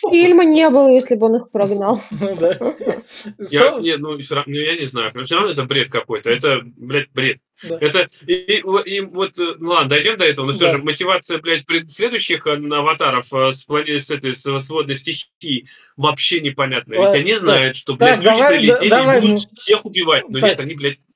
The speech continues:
Speaker 3: так, мы до
Speaker 1: «Не,
Speaker 3: этого,
Speaker 1: мы тут ничего не
Speaker 3: мы
Speaker 1: пришёл».
Speaker 3: до этого дойдём ещё, фильм большой просто. Тут у нас, собственно,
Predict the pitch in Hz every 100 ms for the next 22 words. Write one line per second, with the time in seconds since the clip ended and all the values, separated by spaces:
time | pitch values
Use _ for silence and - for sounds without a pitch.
0 | _ _ _ 185 - 190 196 214 226 214
1 | 226 208 170 147 - 156 147 190 208 220
2 | 220 202 185 185 185 185 233 208 - 156
3 | - 165 160 156 - 202 202 160 - -
4 | 220 226 208 208 214 214 - 180 156